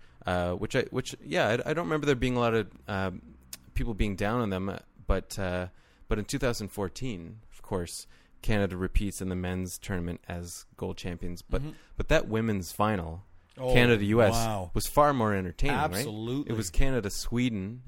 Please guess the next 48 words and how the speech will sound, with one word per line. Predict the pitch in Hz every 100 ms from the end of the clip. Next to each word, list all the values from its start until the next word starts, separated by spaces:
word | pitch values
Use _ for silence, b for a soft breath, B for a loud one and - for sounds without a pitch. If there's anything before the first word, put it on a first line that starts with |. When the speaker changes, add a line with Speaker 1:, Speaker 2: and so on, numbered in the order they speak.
| -
Speaker 1:
in, | 98 95
uh, | 90 87 90
in | 98
Sochi. | - 95 87 107 120 -
Speaker 2:
Yeah. | 139 123 -
Speaker 1:
And | - 123
I |
think | 113 - -
it |
was, | 98
like, | 101 95
a |
three | 85 - - 107 104
one | 98 95
game | 90 92 92
with | 87 90
an |
empty | 87 85 87
net | 82 -
goal. | 101 90 85
Speaker 2:
Yeah. | 85
Speaker 1:
Like, | 87 - b b
it | - 104
just | 110 -
was, | 98
Speaker 2:
But | 127
what | 151
a | 147
Speaker 1:
it |
Speaker 2:
comeback, | - 123 139 113
Speaker 1:
didn't | 107 117
Speaker 2:
though, | 104
Speaker 1:
have | 101 101 92
Speaker 2:
in | 90
the |
Speaker 1:
the | 87
Speaker 2:
women's | 139 143
game. | - 110
Speaker 1:
Oh, | 104 90
Speaker 2:
What | 90
Speaker 1:
yeah. | 87
Speaker 2:
a |
comeback. | 82 131 110 - b b b -
Oh, | 143 131
boy. | 101 98 107 98 -
Speaker 1:
The | 95
post. | - 104 104 104 - - - -
Speaker 2:
Yeah. | 117 123 131 135 127